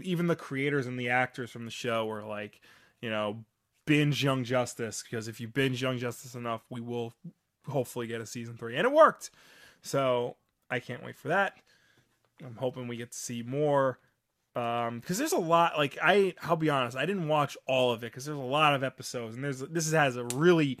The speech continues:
really deep continuity. Um, and there's, like, a lot of things that, like,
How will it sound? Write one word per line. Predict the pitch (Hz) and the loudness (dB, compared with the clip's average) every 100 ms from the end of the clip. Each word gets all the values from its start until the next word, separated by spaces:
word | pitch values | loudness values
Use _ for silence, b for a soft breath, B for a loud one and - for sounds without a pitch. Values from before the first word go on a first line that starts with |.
| b b _ | b b _
really | 143 156 190 185 | 0 8 12 12
deep | 156 156 147 | 8 0 -4
continuity. | - 151 - 127 131 123 120 113 b b b b b b - | -2 -2 -2 -6 -4 -2 -4 -8 b b b b b b -6
Um, | 120 117 113 113 - _ - | -2 -2 -2 -6 -12 _ -8
and | 139 | 0
there's, | 160 160 | 0 2
like, | 151 | 0
a | |
lot | 139 156 170 | 2 6 6
of | 151 | 6
things | - 156 139 | 0 -2 -2
that, | 135 | -4
like, | 120 123 117 | -2 -4 -4